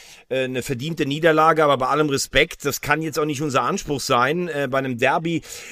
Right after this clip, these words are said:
ähm, i-, in Verl zu verlieren. Das kann man vielleicht mit der vermeintlichen Größe des Vereins entschuldigen, aber auf der anderen Seite,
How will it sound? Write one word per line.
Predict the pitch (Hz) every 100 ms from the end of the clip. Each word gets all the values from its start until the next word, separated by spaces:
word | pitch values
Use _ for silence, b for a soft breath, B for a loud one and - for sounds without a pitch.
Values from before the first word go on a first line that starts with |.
| -
ähm, | 135 135 135
i-, | 135 139 135
in | 131
Verl | - 143 208
zu | 190
verlieren. | 156 139 127 160 160
Das | 135
kann | - 151
man | 185 -
vielleicht | 160 143 143 - 143
mit | 139
der | 135
vermeintlichen | 135 135 170 170 127 143
Größe | 120 165 170
des | 147 135
Vereins | 139 120 143 151
entschuldigen, | 143 - 170 185 139 139
aber | 131
auf |
der | - 127
anderen | 151 160
Seite, | 160 165 180 185